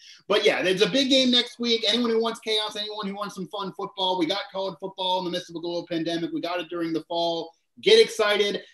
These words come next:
I'm looking for <laughs> chaos now. We're not supposed to root here covering teams, but I'm, I'm all about it next week.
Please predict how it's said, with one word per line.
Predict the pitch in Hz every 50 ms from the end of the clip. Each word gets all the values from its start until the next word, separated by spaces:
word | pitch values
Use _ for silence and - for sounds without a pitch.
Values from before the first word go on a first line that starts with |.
| _ _ -
I'm | 175 214 226 226
looking | 240 226 226 202
for | 180 196 190
<laughs> | - -
chaos | 240 214 214 214 - - 208 196 190 - -
now. | 226 202 208 208 208 202
We're | 190 196
not | 196 202 196
supposed | - 202 190 185 185
to | 196 165
root | 160 180 190 190 185
here | 185 185 180 180 -
covering | 185 180 180 175 175 165
teams, | - 180 165 175 180 170
but | 156 151
I'm, | 156 156 160 160 165
I'm | 170 175
all | 175 180 175
about | 160 - 170 170 175 175 175
it | 180 180 -
next | 170 170 165 - -
week. | 180 180 165 180 185 185